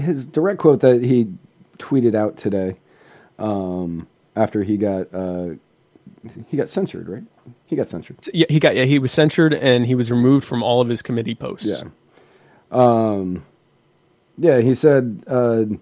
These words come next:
Speaker 1: "In a fifty-six minute interview, we discussed the changing use of language in political discourse. We discussed the worn out label racist and my observation that other slanderous labels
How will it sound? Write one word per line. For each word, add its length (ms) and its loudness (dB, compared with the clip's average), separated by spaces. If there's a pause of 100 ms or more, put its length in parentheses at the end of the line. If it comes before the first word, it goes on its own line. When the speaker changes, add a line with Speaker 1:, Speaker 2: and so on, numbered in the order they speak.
(400)
Speaker 1:
"In 100 6
a 40 4
fifty-six 460 0
minute 240 6
interview, 360 4
we 100 4
discussed 460 0
the 160 4
changing 560 2
use 320 2
of 120 -2
language 360 0
in 80 0
political 420 -2
discourse. 760 -2
We 280 0
discussed 680 -4
the 60 -2
worn 320 0
out 240 -4
label 440 -2
racist 520 -4
and 100 -2
my 160 -4
observation 840 -4
that 200 -8
other 200 0
slanderous 440 -2
labels 360 -4